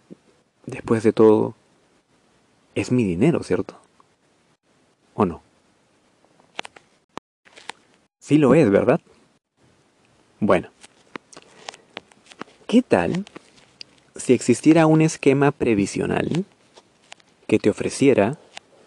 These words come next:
que le ofreciera a cada persona un acceso a su dinero, no solo luego de cincuenta años, sino uno en el que pudieras acceder a tu dinero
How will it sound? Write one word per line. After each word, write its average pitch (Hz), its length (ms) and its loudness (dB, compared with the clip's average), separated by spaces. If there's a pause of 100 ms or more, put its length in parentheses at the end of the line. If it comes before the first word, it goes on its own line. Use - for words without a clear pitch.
(420)
que 110 160 4
le 104 80 2
ofreciera 139 560 2
a 95 60 -4 (120)
cada 180 300 2
persona - 640 -6 (1300)
un 175 200 2
acceso 120 580 2
a 131 60 2
su 127 180 0
dinero, 95 500 0 (1120)
no 143 220 2
solo 165 460 6
luego 139 420 4
de 127 120 2
cincuenta 104 920 -2
años, - 560 -4 (1300)
sino 147 420 2 (1040)
uno 123 240 4
en 135 80 0
el 135 100 0
que - 120 -8
pudieras - 840 -2 (280)
acceder 98 720 -2
a 90 100 -12
tu 147 260 -2
dinero 113 560 -4